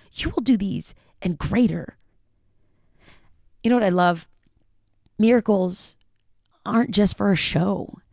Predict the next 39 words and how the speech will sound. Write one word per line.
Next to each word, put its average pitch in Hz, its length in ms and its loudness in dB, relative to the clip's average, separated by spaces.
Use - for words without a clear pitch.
It 202 100 -2
solidifies 214 560 2
that - 200 -6
God 202 380 2
still 214 440 2
is 165 140 -4
on 196 180 -2
the 170 60 0
move 160 280 -2
to 151 60 -2
heal 147 240 -4
people. - 460 -10
I 233 120 4
can 262 160 2
give 208 100 2
you 175 80 4
countless - 380 0
of 160 80 -8
stories, 165 320 0
but - 80 -6
one 226 100 0
of 233 60 0
my 214 120 2
favorite 170 360 0
and 170 100 0
one 185 100 2
of 175 40 0
the 170 60 0
most 160 180 -2
recent 160 420 -6
is 196 120 2
having 247 400 4
a 214 100 4
woman 185 440 0
serve 302 280 0
at 330 80 -4
our 294 100 4
church 214 280 0
faithfully. - 560 -4